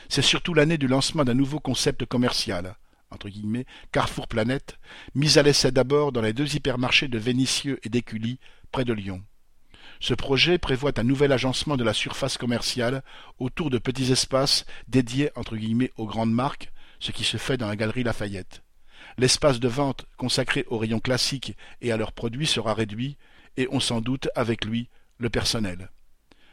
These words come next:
Mais surtout, en déléguant la gestion des stocks et la vente aux marques de fabricants, le groupe entend réduire le personnel sous statut Carrefour,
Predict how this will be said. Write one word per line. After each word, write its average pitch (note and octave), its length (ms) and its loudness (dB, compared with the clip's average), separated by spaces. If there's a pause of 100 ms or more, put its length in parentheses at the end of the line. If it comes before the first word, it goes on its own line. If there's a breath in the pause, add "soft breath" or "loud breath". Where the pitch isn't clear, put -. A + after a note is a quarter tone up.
(160 soft breath)
Mais A2+ 80 0
surtout, F3 460 0 (340 loud breath)
en B2 120 -2
déléguant D#3+ 400 6
la C3+ 120 4
gestion C#3 320 2
des B2+ 100 4
stocks - 460 -2
et B2 60 -2
la A#2 120 4
vente B2+ 400 -2
aux A#2 80 -2
marques B2 320 0
de A2 100 -4
fabricants, B2 580 -4 (420 loud breath)
le B2 140 0
groupe D3+ 320 -2
entend B2 280 0
réduire C3 340 0
le A#2+ 80 2
personnel C3 560 0
sous - 180 -8
statut C3 340 -4
Carrefour, C3+ 540 -4